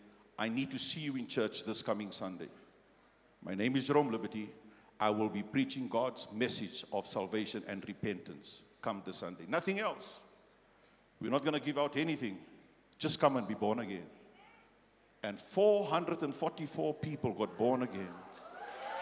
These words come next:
in one single day. I've started to manifest and work on the manifestation of, of the presence of God within the marketplace.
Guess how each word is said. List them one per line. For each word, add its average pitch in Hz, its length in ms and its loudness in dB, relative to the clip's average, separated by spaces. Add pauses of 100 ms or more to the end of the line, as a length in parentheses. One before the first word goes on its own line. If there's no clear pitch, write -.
(720)
in 117 160 -2
one 117 160 0
single 107 260 -2
day. 104 60 -4 (4000)
I've 170 100 4
started 247 360 4
to 214 80 -4
manifest 190 720 -2
and 135 180 -2
work 170 200 -2
on 147 120 -6
the 139 80 -2
manifestation 147 760 -4
of, 131 240 -6
of 113 200 -2 (280)
the 120 80 -8
presence 151 480 -4
of 139 180 -6
God 110 340 0 (960)
within 127 300 -4
the 123 80 -2
marketplace. 113 920 -2